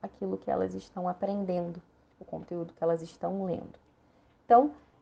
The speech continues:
é, se a gente seguisse a B N C C nesse momento, isso bastan-, isso nos limitaria bastante no sentido da escolha desses materiais, dos conteúdos que a gente pretende trabalhar. Então, por isso a gente fez a opção de não trabalhar com a B N C C.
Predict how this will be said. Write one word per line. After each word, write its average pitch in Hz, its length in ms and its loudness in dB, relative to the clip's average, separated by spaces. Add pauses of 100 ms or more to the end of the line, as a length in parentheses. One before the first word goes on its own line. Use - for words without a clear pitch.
(340)
é, 190 260 0
se - 280 2
a 277 80 8
gente 220 240 0
seguisse 190 440 -2
a 180 40 6
B 185 100 0
N 180 180 0
C 180 180 -6
C 185 340 -2 (420)
nesse 180 320 -6
momento, 202 560 2 (440)
isso - 200 -10
bastan-, 240 420 4
isso 226 180 0
nos 254 120 8
limitaria 254 680 6
bastante 233 840 4
no 196 120 -8
sentido 190 360 -8
da 196 120 4
escolha 214 520 0
desses 190 320 -2
materiais, 185 840 2 (360)
dos 185 100 -14
conteúdos 185 640 -2
que - 100 -6
a 185 60 -2
gente 185 220 -6
pretende 180 440 -4
trabalhar. 185 560 4 (520)
Então, 220 120 -6
por 240 120 6
isso 240 120 0
a 247 40 2
gente 247 160 2
fez 240 160 6
a 220 40 8
opção 233 240 0
de 233 80 -2
não 233 140 4
trabalhar 247 460 4
com 233 100 -2
a - 20 0
B 226 100 2
N 233 140 0
C 302 180 -6
C. - 180 -12